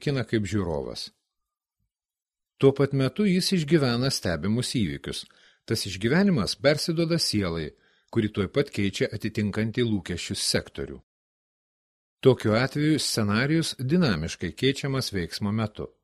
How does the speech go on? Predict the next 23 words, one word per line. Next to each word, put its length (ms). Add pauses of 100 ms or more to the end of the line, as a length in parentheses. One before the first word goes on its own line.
(540)
Dekoracijos 800
ir 160
veikėjai 580
akimirksniu 600
prisitaiko 680
prie 200
besikeičiančio 760
scenarijaus. 720 (760)
Sapnuojant, 640
vaizduotė 640
iš 180
tiesų 360
dalyvauja, 640 (400)
tačiau 320
ji 260
yra 160
tik 260
idėjų 420
generatorius. 800 (840)
Sapne 380
viskas 380
vyksta 340
taip. 300